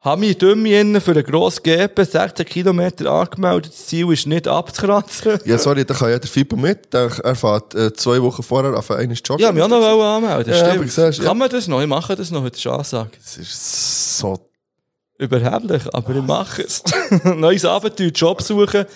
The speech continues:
Speaker 2: Ich bin so hässig.
Speaker 1: Kein Vorsatz, einfach ein Fakt. Bang,
Speaker 2: Okay.
Speaker 1: bang. Nehmen mir grundsätzlich nichts vor, aber werde, wie schon erwähnt, Vater das Jahr und das wird mein grosser Plan.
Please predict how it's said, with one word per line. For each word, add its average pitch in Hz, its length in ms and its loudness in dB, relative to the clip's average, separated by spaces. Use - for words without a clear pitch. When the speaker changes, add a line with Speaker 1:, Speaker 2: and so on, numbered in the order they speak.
Speaker 2:
Ich - 80 -16
bin - 100 -12
so - 180 -2
hässig. - 640 -2
Speaker 1:
Kein 180 300 0
Vorsatz, 160 640 2
einfach 143 340 -2
ein 120 80 -6
Fakt. - 800 -6
Bang, 117 300 -4
Speaker 2:
Okay. 110 40 -6
Speaker 1:
bang. 120 480 -4
Nehmen 180 340 2
mir 190 160 4
grundsätzlich 185 640 0
nichts 180 260 0
vor, 185 260 2
aber 127 240 -2
werde, 165 400 0
wie 151 180 -2
schon 156 260 0
erwähnt, 151 260 2
Vater 170 380 -2
das 180 260 -2
Jahr 170 260 2
und 139 180 -2
das 127 160 -6
wird 135 160 -2
mein 143 140 -6
grosser 139 380 -2
Plan. 151 420 -2